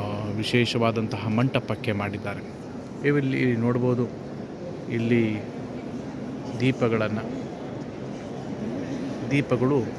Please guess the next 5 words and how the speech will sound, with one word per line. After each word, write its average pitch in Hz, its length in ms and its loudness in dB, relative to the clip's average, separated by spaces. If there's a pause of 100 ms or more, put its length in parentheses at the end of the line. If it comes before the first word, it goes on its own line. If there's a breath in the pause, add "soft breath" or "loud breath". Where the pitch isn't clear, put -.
(960)
ಒಂದು 135 540 4 (340)
ಮರದ 123 560 4 (440)
ಆಕೃತಿಯಲ್ಲಿ, 117 680 2 (1080)
ಅದು 135 260 6
ಕೂಡ 131 200 2